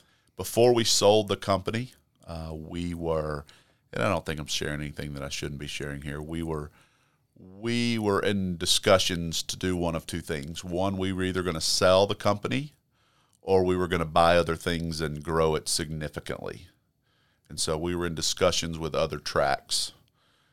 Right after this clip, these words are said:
and one of those happened to be the place that I went to next. And so I had a relationship with the owner there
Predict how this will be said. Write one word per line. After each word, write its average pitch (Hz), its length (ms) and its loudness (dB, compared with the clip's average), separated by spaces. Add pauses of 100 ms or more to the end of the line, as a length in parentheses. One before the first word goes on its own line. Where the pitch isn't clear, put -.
(180)
and 78 180 -8
one 82 160 0
of 78 100 -4
those 78 240 -4
happened 76 320 -2
to 73 60 -10
be 76 160 -8
the 73 80 -10
place 73 340 -6
that - 100 -8
I 69 60 -2
went 73 240 -8
to 82 120 -8
next. - 540 -2
And 76 100 -10
so 76 180 -4
I 76 60 -4
had 78 120 -2
a 76 40 -4
relationship 80 600 -6
with - 120 -14
the 87 120 -10
owner 107 320 2
there 78 400 0